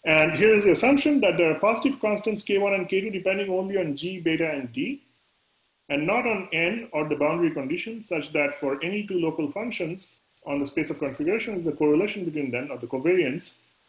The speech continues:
under the lattice gauge theory is bounded by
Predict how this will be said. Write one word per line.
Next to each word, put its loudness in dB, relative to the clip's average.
under 4
the 0
lattice 0
gauge -2
theory 2
is 2
bounded 0
by 2